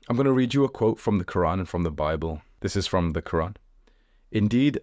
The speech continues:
Allah will not change the condition of a person until they change what is in it themselves. You need to take control, to take responsibility,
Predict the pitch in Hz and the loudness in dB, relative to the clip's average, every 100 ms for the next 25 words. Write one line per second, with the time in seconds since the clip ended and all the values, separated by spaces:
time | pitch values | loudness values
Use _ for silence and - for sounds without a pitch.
0 | - 113 127 127 127 135 - 123 117 110 | 0 2 4 2 2 0 0 2 2 0
1 | 113 - 98 95 90 - 113 120 101 90 | -2 0 0 0 -2 -2 -2 -2 -4 -4
2 | - 90 92 - 87 82 - 85 95 92 | -2 -2 -2 -4 -4 -4 -4 -4 -2 -2
3 | 92 - 85 92 101 90 85 87 87 - | -2 -4 -4 -2 -2 -2 -4 -2 -6 -10
4 | _ - 85 87 - - 78 - 71 76 | _ -6 -4 -4 -4 -4 -4 -4 -6 -6
5 | - - - 107 131 120 - 98 - 78 | -10 -14 -2 2 2 2 -2 -4 -2 -4
6 | - 78 80 - 82 80 85 - 85 - | -2 -4 -4 -4 -4 -4 -4 -4 -4 -4
7 | 69 78 87 - 71 | -4 -2 -2 -4 -8